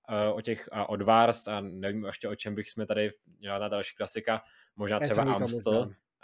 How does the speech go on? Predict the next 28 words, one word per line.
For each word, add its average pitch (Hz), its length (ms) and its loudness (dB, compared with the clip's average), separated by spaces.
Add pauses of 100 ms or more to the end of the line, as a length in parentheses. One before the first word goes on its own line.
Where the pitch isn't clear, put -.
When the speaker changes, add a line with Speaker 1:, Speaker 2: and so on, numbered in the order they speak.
(260)
Speaker 1:
E 95 40 -4
trojka 113 440 0
a 107 80 -4
Chent 107 320 -8
možná, 110 400 -6
to, 110 140 -12 (100)
to 104 100 -10
je 101 60 -6
fakt, 107 300 -4 (420)
ale 107 400 4 (100)
ty 113 220 -2
dvě 110 220 2
velké 110 260 0
klasiky 117 400 -4
Stráde, 110 360 2
ještě 110 220 -2
Milan 113 200 0
San 110 160 -4
Remo, 107 220 0
tam 107 160 -4
taky 107 440 -4
nějaká 107 360 -2
týmová, 104 340 0 (200)
týmová 104 300 -2
početní 110 400 -8
výhoda 104 280 -2
asi 110 200 -6
nebude, 101 400 0